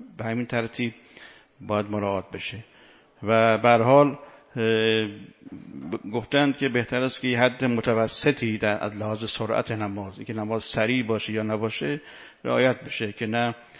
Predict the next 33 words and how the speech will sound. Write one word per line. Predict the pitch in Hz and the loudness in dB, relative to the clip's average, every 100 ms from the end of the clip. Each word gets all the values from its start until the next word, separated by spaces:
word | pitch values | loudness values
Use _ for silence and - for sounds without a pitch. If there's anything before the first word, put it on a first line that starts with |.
| - - _ _ | -20 -20 _ _
نماز، | 107 107 117 113 113 | -2 0 0 0 2
اه، | 107 104 - _ - _ - 98 | 0 0 -10 _ -20 _ -10 -8
از | 92 101 104 | -6 -6 -4
شبت | 110 104 - | -4 -4 -6
کسانی | - 101 110 110 107 | -6 -4 -2 -4 -4
که | 117 | -6
تواناییشون | 110 104 104 104 101 113 110 - - - | -4 -4 -2 -4 -6 -6 -6 -8 -16 -8
کمه | 107 104 120 131 - - - _ _ _ _ - 98 | -6 -2 -2 -2 -6 -20 -20 _ _ _ _ -18 -8
با | 107 117 | -2 0
مشکل | 113 113 - - 120 | 0 -2 -2 2 2
مواجه | 120 120 120 110 120 | 4 2 2 2 -2
بشه، | 117 120 | -2 -2
نماز | 110 113 113 113 | -2 0 -2 -2
خ-، | - - 101 80 64 - _ - - - - - - 220 | -10 -12 -10 -8 -10 -14 _ -18 -16 -18 -16 -16 -18 -10
خدای | 107 110 | -6 -4
نکرده | 107 104 110 104 107 104 - - - - _ | -6 -4 -4 -2 -4 -4 -14 -20 -20 -20 _
باطل | - 113 - 110 | 2 2 2 -2
بشه | 104 107 113 | -2 -2 0
یا | 107 | -2
خراب | 107 107 107 110 123 | -2 -2 -2 -2 -4
بشه، | - 139 127 | -2 0 2
مخدوش | 113 113 - 127 - | 0 0 -2 -4 -2
باشه، | 139 131 143 143 - - - - _ _ | -4 -2 -2 -2 -6 -20 -20 -20 _ _
و | 120 | 2
نه | 131 | 4
اینکه | 151 147 151 | 4 4 4
خیلی | 147 139 147 139 139 | 4 4 4 4 0
طولانی | 139 123 120 123 | 0 0 2 2
باشه | 143 143 147 139 | 2 0 2 2
که | 135 139 131 120 | 2 2 2 4
به | 117 | 2
هر | 107 | 4
حال | 113 123 120 | 4 4 4